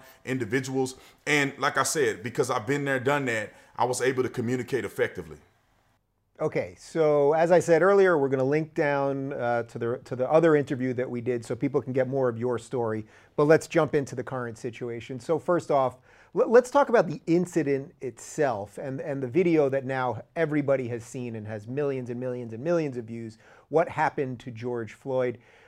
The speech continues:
Speaker 2: Um, from your outsider perspective, just knowing the amount that we can know from, from video, what were, what went wrong? Did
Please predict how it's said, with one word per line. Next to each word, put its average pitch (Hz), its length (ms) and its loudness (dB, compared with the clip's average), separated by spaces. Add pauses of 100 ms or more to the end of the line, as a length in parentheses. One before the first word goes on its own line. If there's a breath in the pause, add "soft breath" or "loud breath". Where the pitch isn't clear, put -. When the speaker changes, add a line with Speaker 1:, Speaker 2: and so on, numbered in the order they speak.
(140)
Speaker 2:
Um, 175 480 4
from 202 240 2
your 233 220 6
outsider 190 540 6
perspective, 131 800 0
just 165 280 -2
knowing 156 400 4
the 135 80 0
amount 139 300 0
that 123 140 -2
we 139 140 -4
can 131 240 -8
know 127 240 0
from, 120 400 -10
from 120 320 -10
video, 113 600 -4 (340 soft breath)
what 190 320 -2
were, 180 320 0
what 175 240 2
went 151 220 -2
wrong? 151 720 0 (220)
Did 120 140 -6